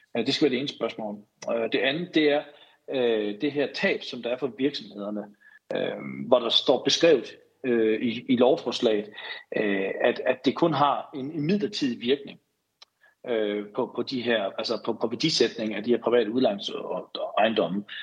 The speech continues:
Øh, det er jeg selv meget, meget kritisk overfor, fordi at, at der, der er også lavet en politisk aftale, som siger, at nu skal man kigge på det, øh, fremadrettet, og man skal finde et, et, et nyt system. Øh, men hvis det er således, at det har en betydning for indtjenings-,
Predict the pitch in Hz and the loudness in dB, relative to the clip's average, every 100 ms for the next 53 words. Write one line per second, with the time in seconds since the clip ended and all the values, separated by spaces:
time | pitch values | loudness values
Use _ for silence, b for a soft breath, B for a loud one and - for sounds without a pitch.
0 | B - - 131 131 170 170 - 120 123 | B 0 4 6 6 4 0 0 -2 0
1 | 139 127 127 - 131 - 156 143 123 110 | 2 0 -4 -6 -14 -6 -6 -4 -2 -2
2 | 107 113 120 117 113 - 107 - - B | 0 -6 -6 -10 -10 -6 -8 -8 -20 B
3 | B B B - 127 - 127 127 147 143 | B B B -2 -2 0 2 2 2 0
4 | 120 - 143 - 127 160 113 107 110 113 | 0 -6 -4 0 0 0 -2 -4 -8 -10
5 | 104 135 135 104 120 - 123 110 156 151 | -6 -2 0 -2 -10 -8 -6 -2 -4 -2
6 | 123 117 107 - _ - 113 101 107 - | -2 0 -2 -6 _ -2 0 2 0 0
7 | 139 113 98 110 113 98 107 - - 135 | 2 2 0 0 0 0 -4 -6 -2 0
8 | 131 - 107 - B B - 120 131 127 | 0 -2 -6 -4 B B -6 0 0 0
9 | 117 135 104 - _ _ _ _ - 120 | 2 2 0 -10 _ _ _ _ 4 6
10 | 110 - - 139 123 - - _ _ _ | 6 0 -8 -2 -2 -2 -12 _ _ _
11 | _ _ _ - 190 - 156 131 143 143 | _ _ _ 0 0 4 2 4 4 4
12 | 139 147 - 123 117 _ - 117 - 202 | 2 0 -6 -10 -10 _ -8 -6 -4 -4
13 | 180 - - 135 123 - 151 117 107 - | -4 -6 -14 -14 -12 -4 -2 -2 -6 -2
14 | 139 - 104 98 - | 0 2 0 0 -4